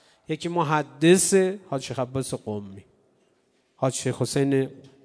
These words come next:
نوری بزرگ، استاد حاج شیخ عباس قمی. خیلی از محدثین دارن روایت کرد. شیخ صدوق محدث،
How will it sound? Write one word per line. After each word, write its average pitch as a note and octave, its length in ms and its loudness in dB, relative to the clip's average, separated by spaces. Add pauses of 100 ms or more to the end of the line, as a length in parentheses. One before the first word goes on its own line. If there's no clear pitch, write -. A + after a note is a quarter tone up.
نوری C3+ 680 0 (920)
بزرگ، C3+ 500 6
استاد D3+ 320 2
حاج B2+ 140 6
شیخ B2 120 -6
عباس A#2 380 -4
قمی. G#2 540 -8 (800)
خیلی A#3 300 8
از G#3+ 160 8
محدثین E3+ 640 4
دارن C#3+ 200 0
روایت B2 520 0
کرد. - 320 -20
شیخ E3 320 2
صدوق B2+ 420 -2 (220)
محدث، A2 600 -8